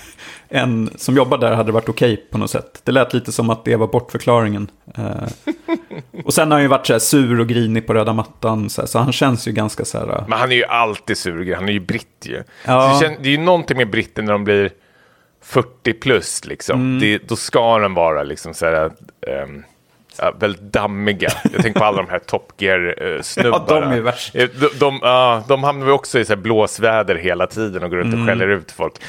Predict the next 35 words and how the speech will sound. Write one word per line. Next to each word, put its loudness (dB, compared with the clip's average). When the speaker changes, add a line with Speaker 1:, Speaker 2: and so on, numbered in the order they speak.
Speaker 2:
Alltså, -6
det 0
är 2
ju, 2
alltså, 2
britter 0
som, 0
ehm, 0
alltså, -6
det, -4
det -4
är 4
ju 4
liksom -4
deras 0
privilegium 2
att -6
liksom -8
gå 2
runt -2
och -6
skälla -2
ut 0
folk -4
och 0
ta -2
för 2
sig, -6
liksom. -14
Det -2
har 0
de -2
gjort -6
i -6
flera, 2